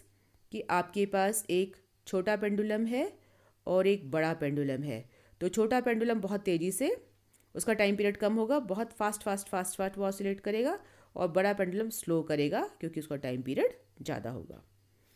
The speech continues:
And time period also depends on acceleration due to gravity। So if acceleration due to gravity increases, time period will decrease।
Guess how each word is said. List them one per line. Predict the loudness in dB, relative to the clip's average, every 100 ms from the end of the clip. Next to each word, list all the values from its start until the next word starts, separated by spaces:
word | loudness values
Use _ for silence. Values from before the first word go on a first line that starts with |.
| -20 _ _
And | 0 2 2
time | 2 2 2
period | 4 2 2
also | -2 0 2
depends | 2 2 0 -2 -2
on | -2 -4 -6 _ _ _ _ -8
acceleration | -2 0 0 0 -2
due | -2
to | -2
gravity। | -2 -2 -2 -2 -2 -2 -10 -20 -20 -12
So | -6
if | -4 -2
acceleration | -2 0 2 2 2 0
due | 0
to | 0
gravity | 0 2 0 -2 -4 -2
increases, | -2 -2 -2 2 2 2 -4 _ -20 -20 _ 0
time | 2 2
period | 2 2 4
will | 4 2 -4 -8 -6
decrease। | -6 -4 -6 -6 -8